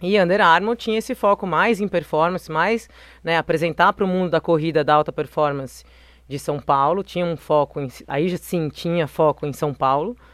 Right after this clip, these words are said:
né, e que tem um tênis bom sim, e proporcionar uma experiência onde eles vão lá e cada um se desafia, assim, no seu máximo, né, quem correu lá,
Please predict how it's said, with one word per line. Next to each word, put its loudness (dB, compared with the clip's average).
né, -6
e -6
que -6
tem 0
um 2
tênis -2
bom 2
sim, -4
e -4
proporcionar -4
uma -4
experiência -2
onde -4
eles -6
vão -2
lá 0
e -6
cada -4
um -2
se -16
desafia, -4
assim, -8
no -6
seu -4
máximo, -4
né, -10
quem -8
correu -2
lá, 0